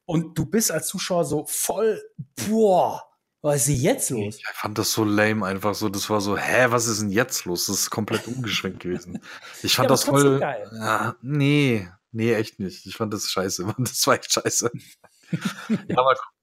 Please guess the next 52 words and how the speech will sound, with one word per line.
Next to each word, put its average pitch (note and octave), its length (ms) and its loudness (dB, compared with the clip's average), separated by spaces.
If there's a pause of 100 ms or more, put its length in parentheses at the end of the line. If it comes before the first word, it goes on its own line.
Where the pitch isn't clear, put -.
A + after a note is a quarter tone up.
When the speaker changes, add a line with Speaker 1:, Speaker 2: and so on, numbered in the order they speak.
(160)
Speaker 2:
aber E3+ 180 8
ich E3+ 100 6
freu D#3 160 6
mich C3+ 140 4
auf A#2 100 4
jeden A#2 160 2
Fall G#2+ 260 2
auf, G2+ 300 0
äh, G#2 220 2
Once G#2 320 2
Upon G#2 220 -2
a F#2+ 40 0
Time F2+ 420 -4
in D#2+ 140 -10
Hollywood. F2 380 0 (260)
Speaker 1:
Ich C3 140 -2
Speaker 2:
Da - 80 4
Speaker 1:
hoffe, - 160 2
ich C3+ 140 -6
hoffe, C#3+ 260 -4
ich B2+ 140 -8
hoffe, B2+ 280 -4
dass, G#2 220 -8
dass, - 240 -8
äh, A#2 240 -6
Tarantino A#2+ 420 -4
und G#2+ 140 -6
Rodriguez A2+ 420 -2
auch A2 80 0
mal G#2 140 -2
wieder G#2 120 -2
was G2 200 -6
zusammen G2+ 260 -6
machen, F#2 200 -8
weil F#2+ 140 -4
die G2+ 120 -4
machen G2+ 240 -4
immer G2 160 -2
ganz F#2+ 180 -6
gute G2+ 180 -8
Sachen. F2+ 300 -8 (540)
Die G2+ 40 -8
Speaker 2:
Ja, G2+ 60 -4
Speaker 1:
Boys. D3+ 260 8 (200)
Speaker 2:
bestimmt. - 120 -16 (600)
Hast D3 180 4
du D#3 120 6
ge-, C3+ 300 8
äh, A#2 40 6
gelesen B2+ 360 4
und A2 100 2
gehört? A2+ 480 4